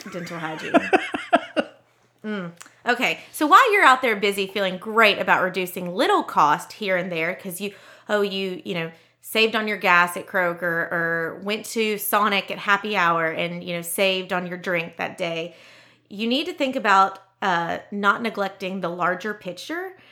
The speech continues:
Speaker 1: And so here are some kind of examples of ways that a lot of us are guilty of being penny wise and pound foolish or dollar stupid.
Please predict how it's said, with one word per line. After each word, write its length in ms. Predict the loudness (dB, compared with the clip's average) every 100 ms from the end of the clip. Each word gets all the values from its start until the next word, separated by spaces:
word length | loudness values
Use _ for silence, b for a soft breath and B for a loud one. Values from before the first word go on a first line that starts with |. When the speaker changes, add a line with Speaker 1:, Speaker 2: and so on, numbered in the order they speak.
| b b
Speaker 1:
And 200 | -6 -4
so 100 | -6
here 320 | -6 -6 -4
are 140 | -4
some 180 | -6 -6
kind 180 | -4 -4
of 60 |
examples 640 | -6 -6 -2 -2 -2 -6 -4
of 160 | -8 -8
ways 520 | -2 0 2 -2 -6
that 200 | -6 -6
a 60 |
lot 220 | -4 -2 -2
of 80 | -4
us 140 | -6
are 80 | -8
guilty 680 | -2 -2 -2 -4 -6 -6 -4
of 300 | -2 -2 -2
being 480 | -4 -4 -4 -6 -8 B B
penny 260 | -8 -4 -2
wise 640 | 0 0 0 0 -4 -6 -8
and 460 | -6 -4 -6 -12 -16 _ _ _
pound 280 | -2 -2 -2
foolish 400 | -2 -2 -2 -6
or 80 | -8
dollar 340 | -4 -4 -4
stupid. 540 | -6 -8 -8 -8 -12